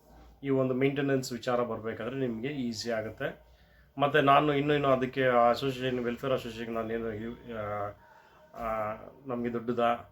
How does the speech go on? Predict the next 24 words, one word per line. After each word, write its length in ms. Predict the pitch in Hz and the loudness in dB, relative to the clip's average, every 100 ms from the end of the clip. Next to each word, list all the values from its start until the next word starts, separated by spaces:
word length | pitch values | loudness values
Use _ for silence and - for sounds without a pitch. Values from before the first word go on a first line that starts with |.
| _ | _
ಅಂತೆಲ್ಲ 360 | 117 107 120 117 | -16 -6 -2 -2
ಕೇಳೋ 480 | 113 117 117 113 107 | -4 -6 -4 -4 -6
ವ್ಯ-, 360 | 110 110 104 | -10 -10 -8
ವ್ಯಕ್ತಿಗಳಿದ್ರೆ 720 | 107 - 131 127 117 110 147 170 - - _ _ _ _ _ _ _ 127 | -8 -10 -4 -4 -4 -6 -4 -6 -8 -20 _ _ _ _ _ _ _ -10
ದಯವಿಟ್ಟು 320 | 113 123 123 127 | -4 -4 -4 -6
ಚೇಂಜ್ 260 | 123 120 | -4 -2
ಮಾಡ್ಕೊಳ್ಳಿ. 420 | 120 104 110 123 160 - _ _ _ _ _ _ _ _ _ _ _ | -2 -4 -6 -6 -8 -12 _ _ _ _ _ _ _ _ _ _ _
ಅಲ್ಲಿ 460 | 123 131 147 165 170 - _ _ _ _ _ | -2 0 0 -2 -6 -14 _ _ _ _ _
ಆ 240 | 113 113 113 | -2 0 0
ವೆಲ್ಫೇರ್ 400 | 117 131 151 139 | -2 -4 0 0
ಅಸೋಸಿಯೇಷನ್ 540 | 123 123 - 131 123 | 0 -4 -4 -6 -4
ಸ್ಟ್ರಾಂಗ್ 280 | 117 117 123 | 0 2 2
ಆಗಿದ್ರೆ 300 | 127 117 117 | 0 0 -2
ಮಾತ್ರನೇ 440 | 117 117 120 143 | -2 -2 -2 -2
ಅಲ್ಲಿ 180 | 165 110 | -4 -6
ಮೇಂಟೆನೆನ್ಸ್ 540 | 117 117 120 135 147 | -6 -6 -4 -4 -6
ಕ್ಲೀನ್ 240 | - 107 110 | -12 -10 -6
ಆಗಿರುತ್ತೆ. 560 | 104 95 95 95 85 - _ _ _ _ _ _ _ _ _ _ - | -6 -8 -12 -14 -18 -18 _ _ _ _ _ _ _ _ _ _ -2
So 220 | 131 165 - _ _ _ _ | -2 -2 -6 _ _ _ _
ಹಾಕುವಂಥ 460 | 113 135 135 131 127 | -4 -2 0 0 0
ವ್ಯಕ್ತಿ 420 | 117 113 170 196 - _ | -4 -6 -12 -14 -16 _
ಸ್ವಲ್ಪ 340 | - 120 107 117 | -14 -12 -10 -10
ಒಳ್ಳೆ 280 | 107 110 113 | -8 -6 -6
ರೀತಿಯಲ್ಲಿ 560 | 117 - 120 135 147 | -6 -8 -10 -10 -12